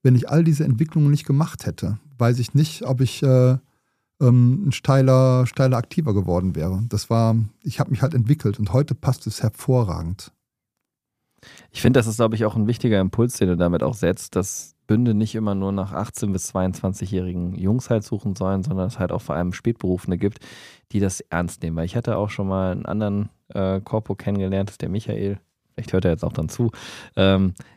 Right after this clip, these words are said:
Speaker 2: der hatte mir das damals auch gesagt. Er meinte, gerade Spätberufene nehmen das unfassbar ernst. Die wissen, worauf die sich einlassen und da findest du eine super Stütze im Bund. Da ist Engagement dran. Ähm,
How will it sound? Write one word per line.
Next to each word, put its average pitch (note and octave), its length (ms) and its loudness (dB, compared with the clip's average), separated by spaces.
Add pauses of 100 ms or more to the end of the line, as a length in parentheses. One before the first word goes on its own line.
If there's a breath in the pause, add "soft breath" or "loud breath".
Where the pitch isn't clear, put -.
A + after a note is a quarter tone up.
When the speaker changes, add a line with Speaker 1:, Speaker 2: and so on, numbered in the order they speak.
(140 loud breath)
Speaker 2:
der G2+ 100 4
hatte C3+ 160 2
mir A#2 80 4
das - 140 2
damals F#3+ 280 0
auch - 200 -2
gesagt. E2 340 -4
Er D#2+ 80 -2
meinte, F2 300 -2
gerade F2+ 480 0
Spätberufene G2 960 -2
nehmen F#2 240 -2
das F#2 160 -2
unfassbar - 540 -6
ernst. E2 320 -6
Die E2+ 80 -2
wissen, A2 240 -2
worauf F2 300 0
die G2 100 -2
sich F2+ 240 -4
einlassen G2 600 -2
und F2 200 -4
da E2+ 140 -2
findest G#2 420 -6
du F#2+ 60 -4
eine F2 140 -2
super G#2 360 -4
Stütze - 460 -4
im F#2 160 -4
Bund. F2 460 -6
Da - 100 -8
ist - 160 -8
Engagement G2 680 -2
dran. A2+ 260 -2 (420 loud breath)
Ähm, F#2 460 0